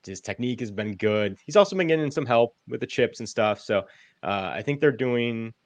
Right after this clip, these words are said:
some stuff to shield him and, and help him out, but he's been good. And that was an issue coming in to camp, uh, this summer. Is Spencer Brown gonna be healthy? Is it gonna finally click for him?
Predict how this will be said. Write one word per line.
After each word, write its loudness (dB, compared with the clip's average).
some -8
stuff 2
to -10
shield 2
him 2
and, -2
and -12
help -2
him -2
out, 2
but 0
he's -2
been 4
good. 4
And -2
that 2
was 4
an 0
issue 0
coming 4
in 2
to 0
camp, 2
uh, -4
this -4
summer. 2
Is 0
Spencer 6
Brown 2
gonna -2
be -6
healthy? 2
Is -8
it -4
gonna -4
finally -2
click -2
for 2
him? -2